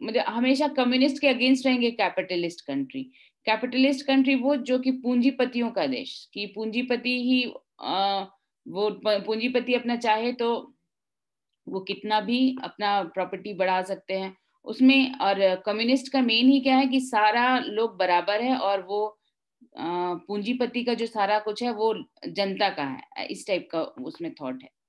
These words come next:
ठीक है। तो कैपिटलिस्ट कंट्री हमेशा कम्युनिज्म के अगेंस्ट में रहते हैं। तो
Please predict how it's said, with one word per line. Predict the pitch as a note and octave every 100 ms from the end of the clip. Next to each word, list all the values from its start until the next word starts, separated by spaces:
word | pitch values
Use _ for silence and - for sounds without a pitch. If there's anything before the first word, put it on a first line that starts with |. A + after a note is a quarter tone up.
| _ _ _
ठीक | A#3+ A#3+
है। | D#3+ - _ _ _ _
तो | A#3+ A#3+
कैपिटलिस्ट | A#3+ A#3+ G#3+ A#3 C4 -
कंट्री | A#3 A#3 B3+
हमेशा | A#3+ G#3+ A3+
कम्युनिज्म | A3 G3 F#3+ F3+ G3 G3
के | G#3+
अगेंस्ट | - D#3+ F3 G3 -
में | D#3+ D3
रहते | C3 B2+
हैं। | A#2+ _ _ _ _ _ _ _ _ _ -
तो | B3+ D4